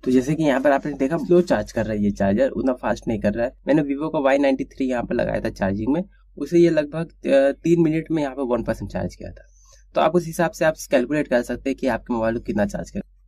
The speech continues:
तो यहाँ पर अभी ये इतना लंबा वायर है, तो आपको एक बार खाली यहाँ पर जब आप इसे खींचेंगे, तो ये automatically यहाँ पर rotate होकर ये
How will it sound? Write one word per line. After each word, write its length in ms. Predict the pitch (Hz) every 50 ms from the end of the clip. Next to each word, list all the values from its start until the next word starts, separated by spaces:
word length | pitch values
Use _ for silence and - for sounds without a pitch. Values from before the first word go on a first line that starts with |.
| _ _ _ - - -
तो 80 | 147
यहाँ 220 | 143 131 120 127 139
पर 140 | 151 151 143
अभी 180 | 139 147 156
ये 240 | 151 143 151 147 147
इतना 220 | 135 127 - 139
लंबा 260 | 139 135 127 127 131 131
वायर 240 | 127 123 123 135
है, 60 | 143 147
तो 100 | - 143
आपको 200 | 131 - - 143
एक 140 | 139 139
बार 160 | 131 143 139 135
खाली 260 | - 143 139 135 135
यहाँ 200 | 135 135 131 135
पर 120 | 135 143
जब 180 | 127 135 131 127
आप 160 | 127 - -
इसे 140 | 123 - 127
खींचेंगे, 360 | - - 117 - 147 151 165
तो 140 | - - 131
ये 180 | 127 127 120
automatically 400 | 113 - 123 120 117 123 123 139
यहाँ 180 | 135 131 123 120 -
पर 60 | 139
rotate 280 | 127 123 120 - 123 120
होकर 200 | 123 117 151 165
ये 200 | 190 180 185